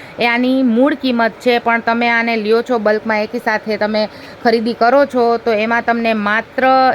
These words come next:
એકસો ને ત્રીસ રૂપિયામાં એક પર્સ પડે છે. અત્યારે તમને બાળાઓને દેવા માટે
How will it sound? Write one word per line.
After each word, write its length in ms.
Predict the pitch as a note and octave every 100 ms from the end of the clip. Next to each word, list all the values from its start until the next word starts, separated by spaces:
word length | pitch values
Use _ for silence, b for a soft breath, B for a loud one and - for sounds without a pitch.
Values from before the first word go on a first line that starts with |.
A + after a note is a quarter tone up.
| -
એકસો 440 | A3+ A#3 - B3+
ને 120 | A#3+
ત્રીસ 440 | A3 - B3 B3+ -
રૂપિયામાં 680 | A#3 A3+ A3 G#3 G#3 G3+
એક 220 | - G3+ A3+ -
પર્સ 340 | G3 G3+ G#3 -
પડે 260 | A3 G#3 E3+
છે. 280 | - F3 D#3 - B B B
અત્યારે 380 | G#3+ A3+ C4+ C4
તમને 280 | B3 A#3+ A3+
બાળાઓને 600 | A3 A3 A#3+ A#3+ A#3+ A#3
દેવા 300 | G#3 A3+ A#3+
માટે 600 | A3+ G#3+ A3+ A3 A3 G#3